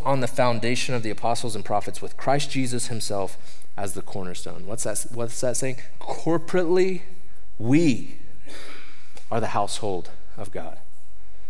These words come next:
That dividing wall has been torn down. The Lamb's blood has brought our freedom, and we, as a church, we celebrate that together.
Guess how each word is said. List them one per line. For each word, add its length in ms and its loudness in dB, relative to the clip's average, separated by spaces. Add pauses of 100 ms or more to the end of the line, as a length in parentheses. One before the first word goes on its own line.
(460)
That 180 2
dividing 500 2
wall 200 4
has 100 2
been 180 2
torn 280 0
down. 260 2
The 100 2
Lamb's 380 2
blood 320 0
has 220 0
brought 320 0
our 180 2
freedom, 400 0
and 160 0
we, 380 2 (160)
as 120 0
a 40 0
church, 420 0
we 80 0
celebrate 560 0
that 300 0 (580)
together. 640 0